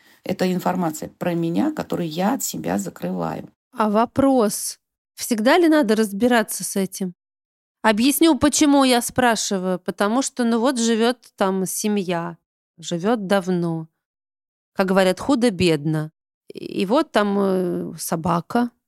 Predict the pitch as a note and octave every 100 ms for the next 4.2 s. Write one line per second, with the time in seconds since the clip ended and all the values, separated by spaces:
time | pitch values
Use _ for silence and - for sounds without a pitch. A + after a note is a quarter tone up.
0 | _ C#4+ - - - - G3 - A3+ G#3
1 | G3+ F#3 F#3 F#3+ G3+ F3+ - F3 F3 F#3+
2 | C4+ F4+ F#4 B3 F#3 F#3+ G3+ F#3+ F#3+ -
3 | F3 D#3 G3+ D#4+ - C#4 C4 F#3+ - G#3
4 | A#3 G#3+